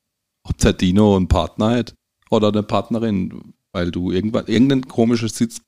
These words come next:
Satzbau gehabt hast und dann hat sich's angehört wie der Micha. Schmeckt das auch, wollte ich, glaub ich, sagen. Hast aber den Satz dann abgebrochen an der Stelle und neu gebaut.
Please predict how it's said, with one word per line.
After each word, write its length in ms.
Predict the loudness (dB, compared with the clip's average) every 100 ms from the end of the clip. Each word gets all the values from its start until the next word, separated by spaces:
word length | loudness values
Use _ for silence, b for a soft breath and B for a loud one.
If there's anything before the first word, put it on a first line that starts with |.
| -12
Satzbau 560 | -4 -2 -4 -4 -4 0
gehabt 300 | -2 -2 -2
hast 200 | -2 -4 B B B
und 80 | 0
dann 140 | 0
hat 60 | 2
sich's 220 | -2 0
angehört 420 | -2 0 0 0
wie 80 | -2
der 240 | 0 2 4
Micha. 580 | 0 2 2 2 -2 _ _ _ _ _ _ _ _
Schmeckt 340 | -4 -4 -2 -2
das 180 | -2
auch, 300 | -2 -2 0
wollte 200 | -2 -4
ich, 40 | -4
glaub 180 | -4 -4
ich, 60 | -4
sagen. 280 | -2 -2
Hast 140 | -2 -2
aber 120 | 0
den 160 | 0 2
Satz 260 | -2 -2
dann 160 | -2 0
abgebrochen 560 | 0 -2 -2 0 2 2
an 120 | 0
der 140 | 0
Stelle 320 | -2 0 2
und 240 | 2 2 2
neu 220 | 2 2
gebaut. 460 | 0 -4 -2 -2